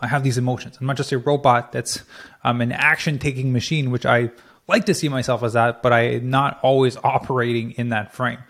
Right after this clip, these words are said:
Like, I have my moments where I feel down also, and I don't do things that are in alignment with how I want to live. And so today I wanna just be a bit more vulnerable and honest, but here's how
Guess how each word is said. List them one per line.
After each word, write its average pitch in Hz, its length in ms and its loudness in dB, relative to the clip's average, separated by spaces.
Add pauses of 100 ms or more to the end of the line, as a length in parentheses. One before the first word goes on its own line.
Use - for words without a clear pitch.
(340)
Like, 120 140 -4
I 131 180 2
have 135 200 2
my 127 140 2
moments 120 420 -2
where 113 280 2
I 120 220 4
feel 117 260 -4
down 110 260 -2
also, 110 400 -2
and 110 100 -4
I 107 120 -4
don't 113 420 -4
do 113 180 -4
things 110 300 -6
that 110 140 -4
are 110 260 -4 (960)
in 139 140 -2
alignment 131 600 2
with 127 220 -2
how - 420 -2
I 139 120 4
want 127 320 2
to 123 100 -4
live. 120 400 -6 (260)
And 143 160 -4
so 139 240 0
today 147 300 2
I 170 60 6
wanna 139 340 2
just 143 240 -8 (400)
be 147 100 -2
a 135 60 0
bit 123 120 -2
more 117 280 0 (120)
vulnerable 113 640 -2
and 104 120 -4
honest, 117 360 -2
but - 220 -4 (1000)
here's 151 500 -2
how 123 680 2